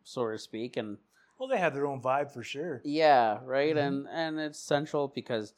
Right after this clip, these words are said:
Speaker 1: like, yeah, like, most of them are twelve-step based, but then there's also treatment centers that are trauma focused
Speaker 2: Mm-hmm.
Speaker 1: and,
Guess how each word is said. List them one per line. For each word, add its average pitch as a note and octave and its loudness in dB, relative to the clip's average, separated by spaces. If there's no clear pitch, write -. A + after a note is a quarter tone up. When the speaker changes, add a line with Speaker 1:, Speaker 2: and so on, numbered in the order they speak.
Speaker 1:
like, G#2+ -8
yeah, A#2+ 2
like, A2 -2
most C3+ -4
of B2+ -4
them A#2+ 0
are G#2 -4
twelve-step A2 -2
based, F3+ -6
but D3+ -6
then D3+ -6
there's C#3+ -6
also B2 -4
treatment A#2+ -8
centers G#2+ -8
that G#2 -6
are F2 -6
trauma G#2+ -6
focused G#2 -8
Speaker 2:
Mm-hmm. G2 -12
Speaker 1:
and, F#2 -12